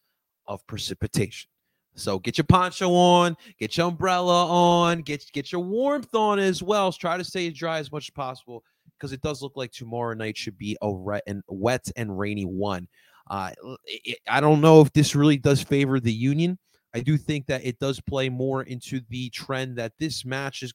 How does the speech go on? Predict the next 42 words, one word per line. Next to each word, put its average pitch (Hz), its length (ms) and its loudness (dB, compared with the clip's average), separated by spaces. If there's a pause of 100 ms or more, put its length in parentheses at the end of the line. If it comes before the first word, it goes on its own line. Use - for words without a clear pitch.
(120)
probably 160 320 -2
gonna 147 300 -4
be 135 360 -4
a 113 120 -6
close - 460 -2
one. 117 180 -6
It's 139 140 -10
gonna 127 160 -10
be 120 160 -6
a 110 40 -6
grinded 131 600 -8
out 131 200 -4
type - 240 -8
of 135 120 -10
match. 98 320 -12 (440)
And 135 240 0
it 151 40 0
might 190 240 0
be 208 120 0
a 202 60 2
little 175 220 2
bit 165 200 2
of 156 120 2
a 151 60 0
shit 175 240 -2
show. - 160 -6
Yes, 104 560 -6 (140)
a 110 60 -8
lot 135 280 2
of 151 80 -4
players 151 360 -2
missing. 127 360 -6
We'll 117 100 -4
talk 135 280 0
about 127 240 0
the 117 80 -6
missing 117 440 -8
p-, 104 80 -10 (100)
pieces 123 360 -10
for - 180 -6 (120)
both 160 260 0
sides 127 540 0